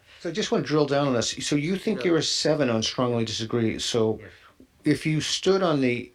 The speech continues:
Speaker 1: agree, then that would mean you'd have to be lower than seven.
Speaker 2: Uh, could you repeat that question?
Speaker 1: Well, usually when people stand on, like, strongly agree, their confidence is higher.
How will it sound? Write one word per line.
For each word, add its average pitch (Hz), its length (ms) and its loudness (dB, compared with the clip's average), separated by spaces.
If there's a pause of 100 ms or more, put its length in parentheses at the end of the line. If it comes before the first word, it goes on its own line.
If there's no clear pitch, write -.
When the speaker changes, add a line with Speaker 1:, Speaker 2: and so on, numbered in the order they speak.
Speaker 1:
agree, 117 840 0 (600)
then 120 260 -2 (100)
that 143 240 0
would 139 160 -6
mean 120 300 -2
you'd 110 140 -4
have 110 240 -6
to 110 60 -8
be 101 140 -8
lower 104 560 -4
than 92 200 -6
seven. - 520 -8 (1400)
Speaker 2:
Uh, 65 60 -6 (120)
could - 220 -6
you 104 180 0
repeat 101 260 -2
that 98 180 -4
question? - 280 -8 (140)
Speaker 1:
Well, 139 320 0 (560)
usually 202 400 4
when 139 160 2
people 139 300 -4
stand 131 260 -2
on, 113 140 0
like, 107 160 -2
strongly 117 480 0
agree, 117 500 -2 (320)
their 117 180 0
confidence 127 600 -2
is 95 100 -6
higher. 92 500 -6